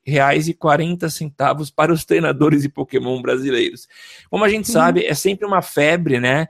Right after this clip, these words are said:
Speaker 1: E aqui no Brasil, o brasileiro é muito adepto a essas novas,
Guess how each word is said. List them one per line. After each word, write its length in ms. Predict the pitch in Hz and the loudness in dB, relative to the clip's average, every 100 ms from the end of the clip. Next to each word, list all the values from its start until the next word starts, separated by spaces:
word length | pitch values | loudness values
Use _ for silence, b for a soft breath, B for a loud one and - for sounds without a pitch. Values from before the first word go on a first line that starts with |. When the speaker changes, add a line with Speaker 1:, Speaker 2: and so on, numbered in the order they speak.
| b b b _ - | b b b _ -8
Speaker 1:
E 1000 | 120 135 135 131 127 123 120 117 113 113 - | 0 2 4 4 4 6 6 6 4 0 -4
aqui 180 | - | -4
no 120 | 156 156 | -2 2
Brasil, 580 | 135 120 135 151 117 - | 2 4 4 4 2 -4
o 160 | 107 | -6
brasileiro 460 | - 135 139 131 151 | -4 -2 2 4 2
é 40 | |
muito 200 | 143 156 | 0 -2
adepto 580 | 147 120 127 135 - 123 | -4 2 0 0 -4 -6
a 40 | |
essas 260 | 110 - 113 | -8 -6 -6
novas, 600 | 120 120 117 104 - - | -4 -4 -4 -8 -12 -20